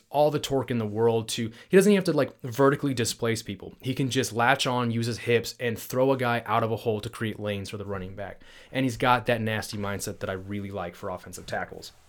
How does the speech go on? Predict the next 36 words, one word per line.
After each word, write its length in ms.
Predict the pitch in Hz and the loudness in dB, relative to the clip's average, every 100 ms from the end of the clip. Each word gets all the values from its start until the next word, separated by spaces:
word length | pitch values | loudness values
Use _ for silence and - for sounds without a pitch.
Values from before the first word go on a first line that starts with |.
| _ _ _ _ - - | _ _ _ _ -20 -2
Andrew 340 | 139 160 156 165 | 2 4 2 -2
Thomas, 600 | - 143 147 110 - - - - | -2 0 0 0 -8 -14 -18 -14
he's 240 | - 160 156 | 0 0 2
probably 360 | - 170 175 | 2 2 4
the 80 | 147 | 2
best 320 | 131 139 - | 2 0 -2
pure 640 | - - 123 131 135 135 - _ - | -10 -4 -2 0 0 -2 -10 _ -2
pocket 420 | 135 127 123 110 | 2 2 2 -6
protector, 540 | 117 - 107 - 110 | -6 -2 -2 -2 -2
pass 360 | 107 - 113 107 | -2 -2 -2 -2
protector 440 | 117 - 104 110 | -4 -4 -4 -4
in 220 | 95 104 98 | -6 -6 -6
this 160 | 98 | -6
draft. 460 | - 104 101 - - - - - 127 | -6 -8 -8 -12 -20 -20 -20 -10 -2
Um, 260 | 123 110 | 0 -2
great 320 | 110 127 135 | 2 2 2
feet, 540 | - - 131 127 127 - | 0 0 2 2 -2 -4
smooth. 580 | - - 131 135 131 131 | -2 0 2 4 2 0
It's 100 | 139 | -2
a 60 | |
little 300 | 123 147 156 | 0 2 2
choppy. 520 | 151 143 131 131 135 | 2 2 2 0 0
I 60 | 127 | -2
would 140 | 117 | 0
like 200 | 120 120 - | 0 -2 -2
to 60 | |
be 220 | 120 123 120 117 | -6 -6 -8 -8
a 60 | |
bit 200 | 120 127 | -6 -4
smoother, 400 | 120 127 127 123 | -2 -2 0 -2
but 140 | 113 110 | -2 -4
he 100 | 113 | -4
gets 260 | 120 117 | -4 -4
the 120 | - 110 | -6 -6
job 480 | 101 107 104 101 | 0 2 2 0
done. 360 | 104 104 107 | -2 -2 0